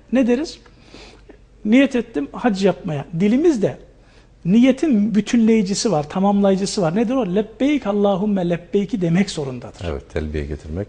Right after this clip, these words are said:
Speaker 1: Tamam. Dolayısıyla
Speaker 2: Doğru.
Speaker 1: bir insan hacca kalbiyle niyet etse yaptığı niyet geçerli mi? Geçerli.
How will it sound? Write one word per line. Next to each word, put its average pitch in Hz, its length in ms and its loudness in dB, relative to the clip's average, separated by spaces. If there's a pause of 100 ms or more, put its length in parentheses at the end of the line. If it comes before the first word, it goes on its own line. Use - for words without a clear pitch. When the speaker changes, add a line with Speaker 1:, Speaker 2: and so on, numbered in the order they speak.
(120)
Speaker 1:
Tamam. 302 320 0 (320)
Dolayısıyla 277 420 4
Speaker 2:
Doğru. 247 80 2
Speaker 1:
bir 285 80 4
insan 247 240 2
hacca 240 480 2
kalbiyle 247 480 4
niyet 277 240 4
etse 247 220 -2
yaptığı 233 300 2
niyet 262 240 2
geçerli 269 400 2
mi? 339 180 -6
Geçerli. 208 500 2